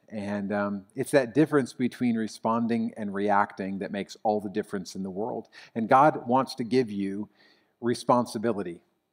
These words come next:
the ability to respond, and not just to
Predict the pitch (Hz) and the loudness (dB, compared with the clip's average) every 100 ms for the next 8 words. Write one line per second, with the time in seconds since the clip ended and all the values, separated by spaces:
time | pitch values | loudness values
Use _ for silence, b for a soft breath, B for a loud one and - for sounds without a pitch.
0 | _ _ 104 117 113 107 98 143 143 107 | _ _ 0 0 0 -4 4 6 6 4
1 | 107 107 _ _ _ _ _ - 131 104 | 0 -4 _ _ _ _ _ -12 -6 -6
2 | - 107 92 92 101 - - 117 127 127 | -4 -2 -2 -4 -12 -18 -10 -2 2 2
3 | 143 120 - 117 | 0 -4 -2 -4